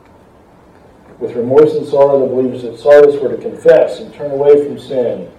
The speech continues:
Uh, and if they did these five steps diligently, that would bring revival. So there's a pathway. Christ is laying out a pathway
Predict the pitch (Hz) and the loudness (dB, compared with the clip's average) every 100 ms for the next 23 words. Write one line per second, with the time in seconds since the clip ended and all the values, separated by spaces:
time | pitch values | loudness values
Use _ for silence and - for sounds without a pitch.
0 | _ _ _ _ 104 104 - 120 117 - | _ _ _ _ -8 -8 -4 -4 -4 -4
1 | 131 139 127 117 131 123 - - - - | -6 -6 -8 -6 0 0 0 -2 -2 -4
2 | - - _ _ 143 147 156 - 151 143 | -12 -20 _ _ 0 2 2 0 -4 -6
3 | 131 131 127 127 113 104 117 113 110 107 | -8 -6 -2 -2 -4 -12 -10 -8 -8 -10
4 | 107 - _ - 101 98 98 90 87 - | -16 -20 _ -18 -12 -6 -4 -6 -10 -12
5 | 110 117 - - 160 160 - 131 110 - | -8 -6 -8 -4 0 2 0 -6 -8 -10
6 | - _ _ _ _ 135 107 - 113 123 | -16 _ _ _ _ -4 -4 -6 -12 -6
7 | 139 147 147 143 139 - 127 117 117 110 | -4 -2 -2 -4 -4 -6 -6 -6 -8 -14
8 | 92 87 | -16 -16